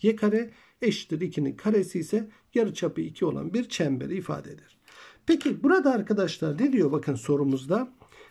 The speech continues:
Sıfırdan ikiye kadar. Sıfır neresi? Burası. İki neresi? Burası. Sıfırdan ikiye kadar. Üstteki eğrimiz ne olmuş oldu arkadaşlar? Bakın çemberse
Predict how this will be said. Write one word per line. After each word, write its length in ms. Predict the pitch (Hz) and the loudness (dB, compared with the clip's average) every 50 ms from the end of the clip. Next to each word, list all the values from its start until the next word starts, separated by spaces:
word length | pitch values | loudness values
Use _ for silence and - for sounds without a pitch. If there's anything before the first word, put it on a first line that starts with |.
| _ _ | _ _
Sıfırdan 960 | - - - - - 262 208 - 208 190 170 160 196 220 254 269 269 269 - - | -18 -16 -8 -2 -2 -2 0 2 2 2 2 2 2 2 4 2 2 0 -2 -2
ikiye 340 | 220 208 - - 151 139 139 | -2 -2 0 0 0 0 0
kadar. 340 | - 131 139 156 143 - - - - - - - | -2 -8 -10 -10 -14 -14 -18 -20 -20 -20 -20 -14
Sıfır 320 | - - 302 269 - 285 | -6 -2 -2 2 2 4
neresi? 680 | 247 247 294 302 262 202 170 180 - - 262 285 277 - - _ _ _ _ - | 4 6 4 6 4 4 2 0 0 0 0 0 0 -4 -12 _ _ _ _ -2
Burası. 400 | 190 170 139 120 - - - - - _ _ _ - | 0 0 0 0 -2 -8 -12 -12 -12 _ _ _ -4
İki 260 | 247 214 214 - 302 277 | -4 -2 2 4 6 6
neresi? 480 | 247 202 185 180 180 - 277 277 220 | 6 6 4 2 2 2 0 0 2
Burası. 280 | 220 165 143 127 - - | 2 0 0 0 -2 -6
Sıfırdan 500 | - 220 - 190 175 170 214 247 269 262 | -6 -2 2 2 2 2 2 0 0 -2
ikiye 300 | 214 165 - - 165 151 | -2 -4 0 2 0 2
kadar. 260 | - 147 135 - - 147 - - - - - - _ _ - | 0 -2 -6 -6 -8 -10 -12 -12 -14 -18 -20 -20 _ _ 0
Üstteki 460 | 214 202 - - - 269 - - 320 | 0 0 0 2 0 0 0 2 0
eğrimiz 560 | 320 233 247 254 262 262 277 269 285 269 226 | 0 2 2 2 4 6 6 6 6 6 6
ne 80 | 247 262 | 6 6
olmuş 420 | 320 359 349 302 214 180 160 - | 6 6 6 6 6 4 4 4
oldu 240 | 175 156 156 151 160 | 2 2 2 2 2
arkadaşlar? 640 | 151 156 135 - 170 160 156 143 - - 240 254 208 | 0 0 0 -2 -2 0 0 -2 -2 -4 -4 -2 -2
Bakın 240 | 165 147 - 156 131 | -2 -2 -2 -2 -4
çemberse 840 | - - 170 175 160 165 170 190 208 196 190 - - 233 269 269 | -4 -2 -2 0 0 2 2 4 2 2 2 2 0 0 0 0